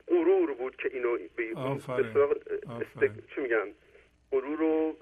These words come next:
Speaker 1: اه، من ذهنی زیادش بود که اونو به اینجا رسوند. و
Speaker 2: آفرین.
Speaker 1: باور کنید همون یک سطر کاری کرد که سه سال، چهار سال ما داشتیم با من ذهنی می‌خواستیم با ایشون بکنیم.
Speaker 2: بله.
Speaker 1: یعنی یه موقع زمینه آماده باشه، یه خط، یه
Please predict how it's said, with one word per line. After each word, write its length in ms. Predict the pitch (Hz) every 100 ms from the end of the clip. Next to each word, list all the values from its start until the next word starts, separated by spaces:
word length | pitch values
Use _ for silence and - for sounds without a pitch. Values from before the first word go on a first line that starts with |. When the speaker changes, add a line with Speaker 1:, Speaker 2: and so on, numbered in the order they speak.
| -
Speaker 1:
اه، 280 | 117 117 127
من 180 | 127 131
ذهنی 220 | 131 131 143 160 - - -
زیادش 320 | 143 139 131 -
بود 120 | 123
که 120 | -
اونو 220 | 123 117
به 100 | 113
اینجا 200 | 113 110 110
رسوند. 420 | 104 - 104 95 - -
و 20 | 123
Speaker 2:
آفرین. 180 | 120 160
Speaker 1:
باور 320 | 185 190 233
کنید 300 | - 240 214
همون 360 | - 233 302 269
یک 200 | 214 190 - -
سطر 380 | 208 240 - - - - - - _ - - - -
کاری 300 | - 226 247 -
کرد 180 | 233 -
که 60 | 208 -
سه 120 | 262 -
سال، 100 | 214 -
چهار 160 | 196 -
سال 100 | 208 175
ما 80 | 180
داشتیم 300 | 175 - 165
با 100 | 139
من 200 | 147 147
ذهنی 200 | 127 127
می‌خواستیم 360 | 123 113 110 107
با 80 | 98
ایشون 260 | 101 110
بکنیم. 400 | 104 104 110 107 104 _ _ _ _ _ _ _ _ _ _ _ _ -
Speaker 2:
بله. 340 | 117 117 147 147 _ _ -
Speaker 1:
یعنی 140 | 349
یه 120 | 415
موقع 240 | 339 466 233
زمینه 340 | 226 185 190 185
آماده 300 | 175 175 180
باشه، 280 | 190 -
یه 120 | 254 262
خط، 540 | - 104 92 - -
یه 100 | 147